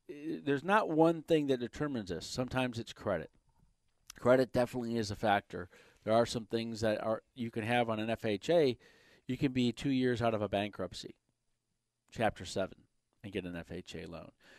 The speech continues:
You can be three years out of fore-, foreclosure.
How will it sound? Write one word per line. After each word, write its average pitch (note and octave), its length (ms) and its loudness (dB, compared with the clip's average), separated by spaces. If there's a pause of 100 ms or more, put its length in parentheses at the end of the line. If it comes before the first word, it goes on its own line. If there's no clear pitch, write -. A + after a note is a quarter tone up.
(140)
You C#3+ 80 -2
can D3+ 100 0
be C#3+ 100 4
three C#3 300 -2
years A#2+ 520 -2
out G#2+ 120 0
of G#2+ 100 -2
fore-, G#2 340 -6
foreclosure. A#2 840 -2